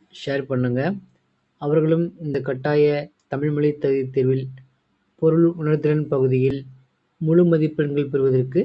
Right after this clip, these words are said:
உதவியாக இருக்கும். நீங்க என்னதான் தாள் ரெண்டுல பெஸ்டா பண்ணாலும், இந்த கட்டாய தமிழ் மொழி தகுதித் தேர்வில்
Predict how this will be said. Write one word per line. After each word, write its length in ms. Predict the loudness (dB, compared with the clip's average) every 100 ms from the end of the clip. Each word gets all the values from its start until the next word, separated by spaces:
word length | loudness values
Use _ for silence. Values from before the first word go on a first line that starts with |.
| -4 -18 _
உதவியாக 460 | -4 0 0 0 0 -2
இருக்கும். 360 | -2 -6 -12 -12 _ _ _ _ _ _
நீங்க 160 | -2 0
என்னதான் 380 | 0 0 0 2
தாள் 220 | 0 0
ரெண்டுல 360 | -2 -2 -4 -4 -6 -10 -4
பெஸ்டா 300 | -4 -2 -4
பண்ணாலும், 540 | -2 -6 -6 -6 -8 -10 -16 _ _ _ _ -12
இந்த 140 | -10
கட்டாய 460 | -8 -8 0 4 4
தமிழ் 200 | 2 -2
மொழி 180 | 0 0
தகுதித் 380 | 0 0 0 0
தேர்வில் 320 | -2 -2 -4